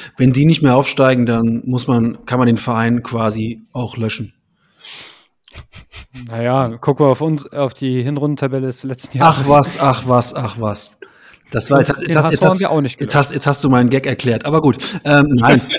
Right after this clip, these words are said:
Speaker 2: <laughs>
Speaker 1: die haben einfach acht, die haben jetzt wirklich acht Punkte Vorsprung auf den Nicht-Aufstiegsplatz. Die müssen jetzt wirklich schon dreimal verlieren.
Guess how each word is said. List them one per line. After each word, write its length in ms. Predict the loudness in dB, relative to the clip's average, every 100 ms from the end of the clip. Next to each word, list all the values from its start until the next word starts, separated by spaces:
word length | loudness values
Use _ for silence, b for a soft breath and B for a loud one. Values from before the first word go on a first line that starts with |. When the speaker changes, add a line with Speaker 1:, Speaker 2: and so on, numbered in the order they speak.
| -10
Speaker 2:
<laughs> 260 | -16 -6 2
Speaker 1:
die 120 | 4
haben 120 | 4
einfach 340 | 4 4 2
acht, 380 | 2 0 -2 -4
die 80 | 0
haben 120 | 2
jetzt 120 | 2
wirklich 300 | 0 -2 -2
acht 260 | 0 -2 -4
Punkte 300 | -10 -8 -8
Vorsprung 420 | -2 0 0 -4
auf 140 | -4 2
den 80 |
Nicht-Aufstiegsplatz. 800 | 2 2 -4 -10 -10 -12 -14 -10
Die 100 | -4
müssen 280 | -2 0 0
jetzt 160 | -2 -2
wirklich 220 | -4 -2
schon 160 | -2 0
dreimal 420 | 2 2 2 0
verlieren. 540 | 0 0 2 0 0